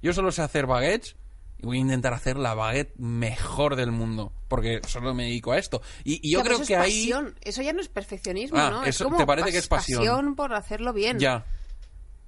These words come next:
Speaker 1: Con lo
Speaker 2: Sí.
Speaker 1: cual el perfeccionismo siempre acaba siendo peyorativo.
Speaker 2: Mm, puede ser, ¿eh?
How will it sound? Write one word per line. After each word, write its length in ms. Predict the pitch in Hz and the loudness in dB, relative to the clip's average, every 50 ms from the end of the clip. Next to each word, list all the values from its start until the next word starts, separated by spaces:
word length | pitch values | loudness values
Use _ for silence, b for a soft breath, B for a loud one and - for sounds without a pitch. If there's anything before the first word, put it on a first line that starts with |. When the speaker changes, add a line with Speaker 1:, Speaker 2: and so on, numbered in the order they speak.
| - - - | -20 -18 -6
Speaker 1:
Con 120 | - 131 123 | -4 -2 0
lo 60 | 123 | 0
Speaker 2:
Sí. 60 | 110 120 | 2 4
Speaker 1:
cual 160 | 127 131 151 | 4 4 4
el 140 | 175 170 - | 2 2 2
perfeccionismo 560 | 151 127 135 131 110 120 117 127 151 175 - | 0 2 2 -2 -2 -2 -2 0 0 0 0
siempre 320 | - 147 147 165 160 165 | 2 2 0 2 2 0
acaba 240 | 147 139 135 127 117 | 2 4 4 4 4
siendo 200 | - 127 120 120 | 2 0 0 2
peyorativo. 600 | 120 117 117 117 127 127 - 208 190 131 - - - - - - - | 2 2 4 4 2 2 2 0 0 0 -2 -4 -10 -16 -18 -14 -12
Speaker 2:
Mm, 300 | 208 220 214 208 202 190 180 - | -10 -8 -8 -8 -10 -10 -8 -6
puede 200 | 202 202 226 254 | -4 -4 -4 -4
ser, 220 | - - 240 220 | -6 -8 -8 -8
¿eh? 140 | 220 269 | -8 -10